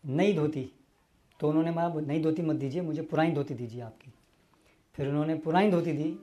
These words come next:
तो पुरानी धोती को भी उन्होंने एक बहिर्वस बना लिया और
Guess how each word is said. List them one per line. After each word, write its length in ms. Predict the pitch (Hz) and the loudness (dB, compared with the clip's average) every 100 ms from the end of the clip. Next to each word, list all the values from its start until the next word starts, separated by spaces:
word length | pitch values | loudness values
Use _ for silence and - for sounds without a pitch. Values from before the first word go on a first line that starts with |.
| - | -12
तो 60 | |
पुरानी 360 | 143 156 160 175 | -6 -2 0 0
धोती 240 | 151 156 170 - _ | -2 -4 -6 -12 _
को 120 | 165 | -4
भी 120 | 156 170 | -2 -2
उन्होंने 300 | 165 165 - | -2 -4 -6
एक 280 | 170 143 | -8 -6
बहिर्वस 380 | 131 143 170 170 | -4 -2 -2 -4
बना 180 | 156 165 | -4 -2
लिया 260 | 165 175 196 | 0 0 -2
और 460 | - - 147 - | -6 -6 -6 -6